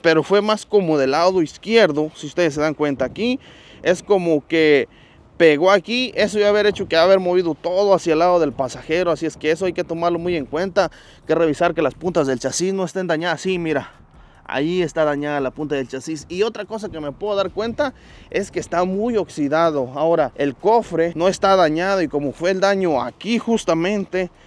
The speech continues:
tuvo que haber llevado una clase de daño. No estoy seguro, raza, pero este cofre yo no lo miro que esté dañado, así es que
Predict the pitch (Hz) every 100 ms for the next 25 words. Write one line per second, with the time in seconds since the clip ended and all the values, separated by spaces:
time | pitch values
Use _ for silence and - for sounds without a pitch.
0 | - - 277 285 208 - 214 214 180 160
1 | 185 185 190 175 180 185 175 151 127 139
2 | 156 147 165 220 - 214 - 160 196 185
3 | 170 190 180 202 - - - - - 196
4 | - 196 208 185 190 175 - - 131 165
5 | 175 165 170 170 139 - - - - 135
6 | - 165 160 143 151 175 165 147 160 -
7 | 156